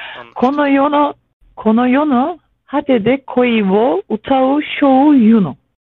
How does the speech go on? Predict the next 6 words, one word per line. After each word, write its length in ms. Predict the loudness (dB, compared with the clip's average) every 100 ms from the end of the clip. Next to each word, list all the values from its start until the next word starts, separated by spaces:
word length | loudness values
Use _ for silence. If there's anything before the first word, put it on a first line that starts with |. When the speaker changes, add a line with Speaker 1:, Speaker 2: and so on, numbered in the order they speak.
| _ _ _ _ _ _ -8
Speaker 2:
Yuno, 360 | -2 2 2 0
a 100 | 0
girl 320 | 2 2 2
who 240 | 0 2 0
chants 460 | 0 -2 -2 -4
love 320 | -2 -2 -2